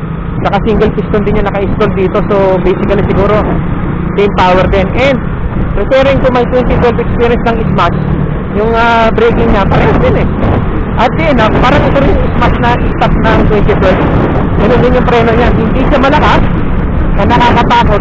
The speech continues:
Tulad ng Raider one fifty ko sa bahay, lakas ang preno nun, guys. Naglalak yung gulong nun, eh.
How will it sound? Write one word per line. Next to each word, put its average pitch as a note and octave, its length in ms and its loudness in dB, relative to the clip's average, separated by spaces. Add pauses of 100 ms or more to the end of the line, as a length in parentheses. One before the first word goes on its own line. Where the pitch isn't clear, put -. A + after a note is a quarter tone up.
(120)
Tulad G#3 180 2
ng A3+ 140 2
Raider A3 240 2
one A3 160 0
fifty A3 240 0
ko A3 120 2
sa - 100 0
bahay, G#3 320 2
lakas G3+ 240 2
ang A#3+ 100 0
preno A#3 240 2
nun, B3 160 0
guys. A#3 220 2 (500)
Naglalak G#3 400 2
yung B3+ 120 2
gulong A#3+ 200 2
nun, D#4 160 0
eh. G3+ 100 0